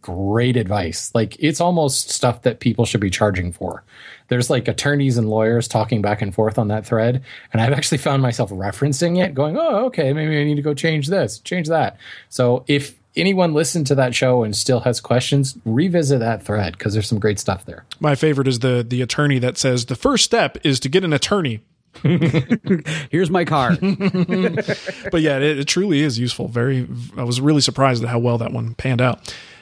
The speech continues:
Speaker 2: Uh, all right, first thing we got here is, uh, from Josh in reference to the softwood workbench discussion we had previously. He says, "I just recently finished building my workbench, laminating fifteen two-by-four-by-fours for the top.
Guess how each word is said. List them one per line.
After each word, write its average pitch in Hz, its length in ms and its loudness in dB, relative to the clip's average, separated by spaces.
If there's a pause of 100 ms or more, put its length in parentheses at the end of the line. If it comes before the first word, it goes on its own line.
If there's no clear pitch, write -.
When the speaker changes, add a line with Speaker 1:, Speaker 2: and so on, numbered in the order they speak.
Speaker 2:
Uh, 131 300 -2
all 190 100 2
right, 240 180 2
first 233 260 0
thing 226 180 0
we 208 80 0
got 214 180 2
here 233 280 2
is, 180 440 2
uh, 175 160 0
from 160 200 2
Josh 147 360 2
in 147 100 0
reference 151 380 0
to 156 240 -2
the 139 100 0
softwood 147 520 0
workbench 143 500 0
discussion 143 440 -2
we 131 100 0
had 127 160 0
previously. 143 600 0 (380)
He - 80 -4
says, 160 160 2
"I 180 80 4
just 226 200 0
recently 185 360 2
finished 170 320 0
building 160 240 2
my 135 120 2
workbench, 135 460 0
laminating 131 440 2
fifteen 196 380 0
two-by-four-by-fours 160 1040 2
for - 140 -4
the 123 80 -2
top. 170 420 0